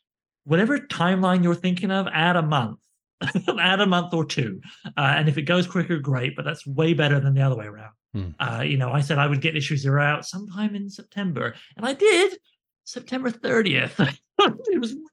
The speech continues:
Speaker 1: really tight. Uh, so, you know, and even now, I mean, I'm happy I'm going for it. Like I said, it's launching February second,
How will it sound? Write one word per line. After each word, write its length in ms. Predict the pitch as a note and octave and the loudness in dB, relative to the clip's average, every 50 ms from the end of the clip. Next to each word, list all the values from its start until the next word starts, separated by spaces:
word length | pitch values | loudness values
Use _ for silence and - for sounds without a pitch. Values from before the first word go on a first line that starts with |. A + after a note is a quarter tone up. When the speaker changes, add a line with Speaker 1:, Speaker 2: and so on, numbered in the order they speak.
| - - | -10 -6
Speaker 1:
really 240 | - G#3 - C4+ A3 G#3+ | -2 2 2 2 2 0
tight. 440 | - - C4+ A3+ F#3+ E3+ D3+ C#3 D3 E3 A3+ - _ _ - A3+ G#3 | -2 -2 0 0 0 0 -2 -4 -8 -12 -14 -14 _ _ -10 -4 -2
Uh, 380 | D#3+ D3 C#3+ C#3 C3+ C#3+ - D#3 | 0 2 2 4 2 2 0 -4
so, 140 | D3 - F3+ | -6 -4 -2
you 40 | D#3+ | -2
know, 60 | D#3+ | 0
and 80 | F3+ A#3 | 0 0
even 160 | C4 C4 A3 | -2 -2 0
now, 240 | G3+ G#3 G#3+ G3+ E3 | 0 0 0 0 0
I 100 | C3 C3+ | 0 0
mean, 120 | C#3 D3+ D3+ | 0 0 0
I'm 80 | D3 D3 | -2 -2
happy 240 | F3 F3+ F3+ G3 F3+ | -2 -4 -2 -2 -2
I'm 100 | D3 C#3 | -2 -2
going 280 | C#3+ D3+ D3+ D#3 D#3+ D3 | -2 -2 -2 -2 -2 -2
for 120 | E3 E3 | -4 -4
it. 20 | C#3 | -2
Like 120 | C3+ C#3+ C#3 | -4 -4 -6
I 40 | |
said, 160 | C#3+ C#3 C#3 A#2 | -4 -6 -6 -6
it's 140 | C3+ - | -6 -4
launching 300 | C#3 C3+ D#3+ D#3 - E3 | -2 -2 -2 0 -2 -2
February 260 | D#3 F3+ E3+ E3+ E3+ D#3+ | -2 -2 0 0 -2 -2
second, 400 | - E3 D3+ C#3+ D3+ D#3 D3+ | -2 -2 -2 -2 -2 -4 -6